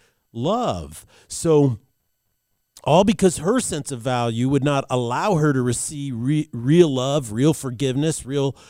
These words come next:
restoration, real healthy relationships, right? Uh, it's, it's, it's all the time. This happens. Every people in your generation, uh, don't understand what a big deal this is.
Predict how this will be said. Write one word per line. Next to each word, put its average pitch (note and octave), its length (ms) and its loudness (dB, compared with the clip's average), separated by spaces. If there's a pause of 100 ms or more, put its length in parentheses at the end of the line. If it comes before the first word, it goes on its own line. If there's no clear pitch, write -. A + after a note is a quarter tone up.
(540)
restoration, C3 880 -6
real B2+ 240 -2
healthy C3+ 480 -2
relationships, C3+ 1080 -6
right? E3 380 -2 (480)
Uh, C3+ 340 0 (300)
it's, - 200 -4
it's, - 360 -6 (200)
it's - 240 -6
all G#3+ 280 2
the G#3 80 -2
time. A3 400 -10
This C3 120 -8
happens. G3 460 -8
Every F3 340 -8 (480)
people E3 520 2
in C#3+ 240 -2
your D#3+ 260 2
generation, A2+ 1000 -6 (480)
uh, G#2 500 -8 (640)
don't F3 260 6
understand D#3 540 -4
what C#3 100 -6
a A2+ 40 -10
big A#2 240 -8
deal A2+ 200 -6
this G2 220 -12
is. - 380 -16